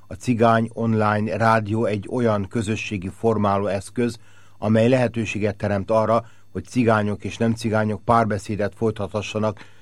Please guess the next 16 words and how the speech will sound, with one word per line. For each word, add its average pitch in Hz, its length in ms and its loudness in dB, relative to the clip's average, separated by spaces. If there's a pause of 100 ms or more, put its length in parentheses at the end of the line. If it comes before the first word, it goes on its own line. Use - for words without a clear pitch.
(120)
megtalálják 110 560 2
a 95 80 -6
közös 98 360 -4
hangot 95 300 -4
egymással. 95 760 -2 (600)
Az - 180 -10
online 101 760 0
rádió 107 580 0 (220)
november 101 500 2
huszonötödikén 107 1000 -2 (360)
Krisztus 117 420 -2
király 101 320 0
ünnepén 107 480 2
kezdi 107 380 0
majd 98 260 2
meg 104 280 2